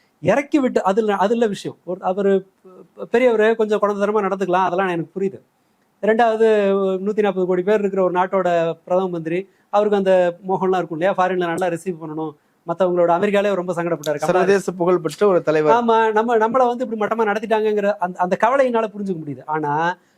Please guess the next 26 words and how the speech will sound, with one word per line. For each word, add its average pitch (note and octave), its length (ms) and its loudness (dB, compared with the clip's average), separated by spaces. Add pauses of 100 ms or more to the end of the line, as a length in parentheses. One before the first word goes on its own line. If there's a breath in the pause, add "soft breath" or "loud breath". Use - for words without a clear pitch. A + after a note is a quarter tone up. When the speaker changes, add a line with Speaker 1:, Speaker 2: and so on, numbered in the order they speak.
(120)
Speaker 1:
அந்த E3 280 -2
செய்தியை D4 560 2
வெளியிட்ட G3 680 0
தென்னாப்பிரிக்க G#3+ 720 -2
ஊடகம் D#3 520 -4 (300)
இந்தியாவிலிருந்து A3 880 0
சைபர் A3 300 0
அட்டாக்குக்கு F3 320 -4
ஆளாகுது. C3 420 -4 (1080)
அவன் E3 200 -2
ட்ராக் B3+ 240 0
பண்ணும்போது A3+ 300 2
என்ன G3+ 240 2
சொல்றான்னா, E3+ 400 -2
ஒட்டுமொத்தமா A3 720 0
எ-, G#3 100 -14 (100)
பலர் B3+ 320 2
பயன்படுத்துற G#3 480 -2
மாதிரி E3 340 -6 (260)
அந்த G3+ 320 0
வலைதளத்தை G#3 520 2
வந்து F3+ 240 -4 (960)
பிளாக் G#3+ 300 -2
பண்ணுது D3+ 260 -2
இந்தியால F#3 360 0
இருந்து F#3 320 -2